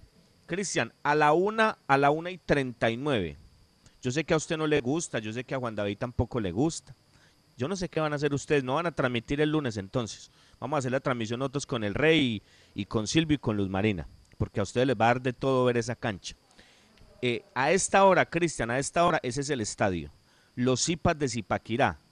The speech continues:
los Zipas de Zipaquirá, pero, como decíamos, don Cristian, y para que usted lo amplíe, esto hay que manejarlo así, hay que dejar la puerta abierta, y esta es la noticia bien importante. Existen posibilidades reales, reales,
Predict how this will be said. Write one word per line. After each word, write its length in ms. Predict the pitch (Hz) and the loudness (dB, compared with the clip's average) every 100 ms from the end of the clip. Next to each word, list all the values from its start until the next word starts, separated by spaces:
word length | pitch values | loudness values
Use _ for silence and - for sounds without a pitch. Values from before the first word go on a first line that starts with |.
| _ _ _ - | _ _ _ -10
los 240 | 101 95 | -6 -2
Zipas 240 | 131 - 139 | 0 2 0
de 100 | 139 | 0
Zipaquirá, 460 | 147 139 - 151 | -2 -4 2 2
pero, 400 | - 196 185 208 - - _ _ | 6 6 8 6 2 -20 _ _
como 260 | - 139 135 | -8 -2 0
decíamos, 460 | 127 147 160 170 139 | 0 0 -2 -2 -4
don 140 | 127 | -4
Cristian, 340 | 135 135 156 | -4 -2 0
y 60 | 147 | 2
para 180 | 127 113 | 2 2
que 120 | 117 | 0
usted 180 | - 127 | -4 0
lo 80 | 147 | 0
amplíe, 420 | 139 135 120 143 _ _ _ | 2 4 4 2 _ _ _
esto 280 | 107 - 147 | -8 -2 -2
hay 60 | 139 | -2
que 140 | 151 | -2
manejarlo 460 | 139 117 110 110 127 | -2 -2 -2 2 0
así, 280 | 127 131 - | 0 -8 -6
hay 100 | 117 | -8
que 180 | - 156 | -4 -4
dejar 240 | 147 147 | -2 0
la 80 | 147 | 0
puerta 380 | 135 151 135 147 | 2 2 2 2
abierta, 440 | 135 135 127 120 | 6 4 4 -4
y 140 | 107 131 | 2 4
esta 240 | 139 156 | 4 2
es 60 | 147 | 2
la 80 | 147 | 0
noticia 400 | 120 127 120 139 | -2 -4 0 0
bien 180 | 135 | 0
importante. 680 | 135 - 127 - 110 101 - _ _ _ _ _ - | -4 -4 -6 -2 -4 -4 -16 _ _ _ _ _ -6
Existen 580 | - - 147 139 170 165 | -4 0 0 0 -2 2
posibilidades 800 | - 127 123 120 113 117 127 117 | 4 4 4 2 4 6 6 4
reales, 840 | 123 117 131 160 120 82 - - _ - | 2 4 8 10 8 4 -4 -12 _ -8
reales, 800 | 107 110 131 185 185 160 - | -2 6 10 10 8 2 -8